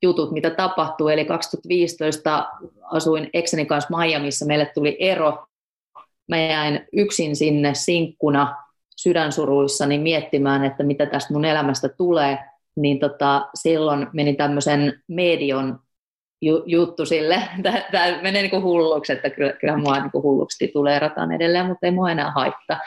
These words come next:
<laughs> Mutta me menin silloin tällaisen medion pakeille ja lähdettiin työstämään sitä mun sydänsurua, kunnes hän sitten yhden meditoinnin, ää, keskellä sanoi, että "I see dildos in beautiful boxes". Ja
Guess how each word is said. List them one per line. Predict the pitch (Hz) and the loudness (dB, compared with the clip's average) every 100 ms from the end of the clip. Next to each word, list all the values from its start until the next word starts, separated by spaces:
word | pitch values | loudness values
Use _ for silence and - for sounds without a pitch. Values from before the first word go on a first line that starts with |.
| - | -12
<laughs> | - - | -10 -4
Mutta | 220 - 247 226 - - 339 | -2 0 0 -2 -6 -6 -2
me | 240 240 240 247 | 0 0 0 0
menin | 247 240 | 0 -2
silloin | - 226 214 190 | 0 0 2 2
tällaisen | 190 180 175 170 | 0 0 0 -2
medion | 180 185 170 156 151 | 0 0 2 0 0
pakeille | 160 160 156 147 139 | -4 0 2 2 2
ja | 139 - - - - | 0 -4 -16 -10 -4
lähdettiin | 175 180 175 170 | -2 -2 -4 0
työstämään | 202 196 - 151 143 143 | 2 2 0 -2 0 0
sitä | 143 156 | -2 -4
mun | 151 | -4
sydänsurua, | 151 269 262 196 - 165 160 160 - - _ _ | -2 0 0 0 -2 0 2 0 -2 -12 _ _
kunnes | 170 165 190 | 0 0 2
hän | 196 | 0
sitten | 180 160 - 151 | 0 -2 0 0
yhden | 151 156 151 147 - | 0 0 0 0 -2
meditoinnin, | 170 170 - 135 139 135 | -2 0 0 0 2 0
ää, | 135 - 147 143 147 | 0 -2 -2 -2 -4
keskellä | 143 135 - 131 131 | -4 -4 0 0 0
sanoi, | - 135 131 123 | 0 0 2 0
että | - - 135 - 156 151 | -2 -8 -8 -6 -2 0
"I | |
see | 147 - 139 135 151 | 0 0 0 0 0
dildos | 147 143 139 127 127 131 | 2 2 0 -2 -2 -4
in | 131 - | -4 0
beautiful | 135 139 135 139 165 | 2 2 0 -2 -2
boxes". | - - - - - 190 - _ - - _ _ _ | -2 -2 -2 -4 -4 -6 -8 _ -20 -20 _ _ _
Ja | 147 117 | -2 0